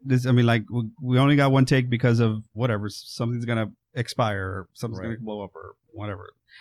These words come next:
Speaker 1: And they're like, "Get it right the first time." And you're like, "Okay." And I'm, like, an adult, so I could imagine what this kid was feeling. Uh, but yeah, it's,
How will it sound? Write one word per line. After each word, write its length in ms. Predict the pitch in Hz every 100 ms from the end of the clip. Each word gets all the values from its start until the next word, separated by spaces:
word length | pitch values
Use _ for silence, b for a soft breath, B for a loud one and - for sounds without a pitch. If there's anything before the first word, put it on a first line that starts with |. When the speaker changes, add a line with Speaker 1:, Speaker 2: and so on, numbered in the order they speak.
| B
Speaker 1:
And 160 | - 113
they're 100 | 117
like, 200 | 117 113 - 110
"Get 100 | 117
it 20 |
right 180 | 131 135
the 60 | 120
first 180 | 147 143
time." 120 | 110
And 80 | 110
you're 100 | 107
like, 160 | 90 - _ _ 165
"Okay." 280 | 170 170 160 _ _ _ 139
And 140 | 170
I'm, 80 | 214
like, 120 | 285
an 60 | 311
adult, 460 | 269 175 220 131 -
so 120 | 160
I 80 | 160
could 120 | 196
imagine 360 | 143 147 156
what 140 | 135 131
this 140 | 135
kid 400 | - 139 117 117 b b b b b
was 160 | 127 117
feeling. 480 | - 139 113 101 - _ _ - 107
Uh, 360 | 113 113 110 101 -
but 180 | 127 120
yeah, 220 | 123 110
it's, 160 | -